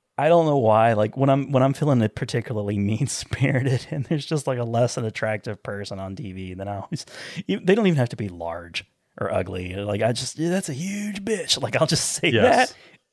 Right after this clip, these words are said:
Speaker 2: That is just the placeholder for, yes.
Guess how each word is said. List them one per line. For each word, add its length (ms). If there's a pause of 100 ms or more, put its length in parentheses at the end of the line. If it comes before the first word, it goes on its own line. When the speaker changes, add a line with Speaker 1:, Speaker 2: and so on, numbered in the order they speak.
(160)
Speaker 2:
That 160
is 80
just 180
the 60
placeholder 680
for, 400 (600)
yes. 440